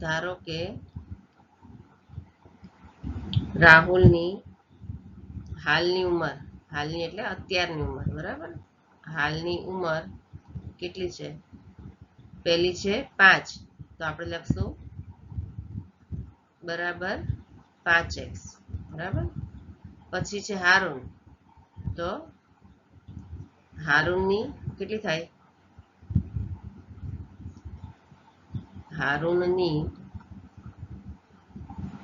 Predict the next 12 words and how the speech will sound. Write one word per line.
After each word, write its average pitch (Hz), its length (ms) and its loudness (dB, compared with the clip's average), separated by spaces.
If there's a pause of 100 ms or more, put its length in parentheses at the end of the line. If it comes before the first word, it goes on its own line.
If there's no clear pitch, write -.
(2000)
હાલની 156 560 6 (1200)
ઉંમર 165 320 6 (2750)
બરાબર 160 440 6 (1700)
કેટલી 190 360 2
છે? 202 100 4 (840)
પાંચ 180 180 10 (100)
જેમ 190 120 4 (100)
સાત, 190 260 4
એટલે 170 220 -6
બીજી 165 280 -8
છે 196 120 -4 (260)
સાત 185 240 2